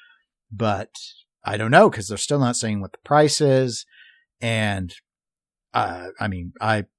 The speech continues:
was listening to, I think it was, uh, Podcast Unlocked over with I G N, which covers the Microsoft side of things. And they, they've had a lot of speculation that they think Microsoft is deliberately holding back on announcing the price on the Xbox One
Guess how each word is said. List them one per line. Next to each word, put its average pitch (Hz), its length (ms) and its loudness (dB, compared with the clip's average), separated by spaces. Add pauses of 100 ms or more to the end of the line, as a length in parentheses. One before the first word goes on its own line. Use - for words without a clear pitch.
was 123 160 2
listening 120 340 2
to, 101 440 -2
I 95 40 -4
think 101 140 -2
it 101 40 -2
was, 95 200 -4
uh, 87 280 -8 (500)
Podcast 123 520 2
Unlocked 107 500 2
over 98 200 -2
with 95 140 -4
I 101 160 2
G 101 220 -2
N, 110 180 2
which 104 160 -2
covers 90 400 -6
the 92 80 -6
Microsoft 117 540 2
side 101 280 -4
of 95 80 -12
things. 92 460 -10 (600)
And 107 160 -2
they, 110 280 0
they've 135 260 4
had 123 160 4
a 117 80 2
lot 110 180 2
of 104 80 -6
speculation 110 600 -4
that 110 120 0
they 123 200 4
think 120 200 -2
Microsoft 113 560 -2
is 98 140 -6
deliberately 113 840 0
holding 110 380 0
back 107 280 4
on 101 100 -2
announcing 104 440 0
the 95 60 -4
price 110 360 0
on 104 100 0
the 98 100 -2
Xbox 98 520 -4
One 123 440 6